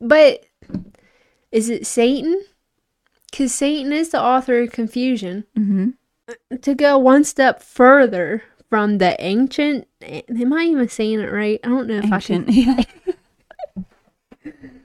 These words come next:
Speaker 1: Those manuscripts, there's eyewitnesses and there's counts of it in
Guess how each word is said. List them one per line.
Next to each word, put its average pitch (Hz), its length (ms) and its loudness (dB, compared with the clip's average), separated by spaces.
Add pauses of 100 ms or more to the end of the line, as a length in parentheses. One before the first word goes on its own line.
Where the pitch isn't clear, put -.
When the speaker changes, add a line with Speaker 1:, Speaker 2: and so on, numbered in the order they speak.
(560)
Speaker 1:
Those 359 340 6
manuscripts, 403 1120 4
there's 302 340 6
eyewitnesses 311 1160 4
and 254 180 4
there's 311 300 4
counts 466 460 2
of 262 200 6
it 285 200 6
in 359 120 6